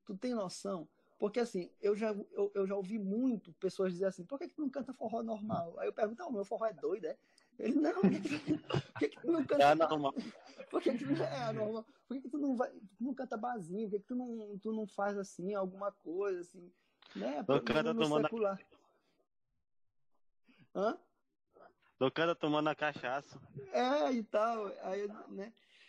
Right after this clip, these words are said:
Speaker 1: Então, essa pessoa, ela, ela me fez enxergar uma coisa que eu não tinha nem enxergado. Eu disse, "Cara, tu tem noção do que tu tá fazendo? Tu tá levando o evangelho de uma forma bem diferente, cara."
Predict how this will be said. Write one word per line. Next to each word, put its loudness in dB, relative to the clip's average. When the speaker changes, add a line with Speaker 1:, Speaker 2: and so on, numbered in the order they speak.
Speaker 1:
Então, -2
essa 0
pessoa, 0
ela, -6
ela -2
me -8
fez -4
enxergar -6
uma -6
coisa 0
que -8
eu -2
não -6
tinha -4
nem -2
enxergado. -4
Eu -10
disse, -16
"Cara, -14
tu -14
tem -8
noção -6
do -4
que -10
tu -20
tá -6
fazendo? -8
Tu -14
tá -8
levando -6
o -6
evangelho -6
de -12
uma -10
forma -4
bem -2
diferente, -2
cara." -4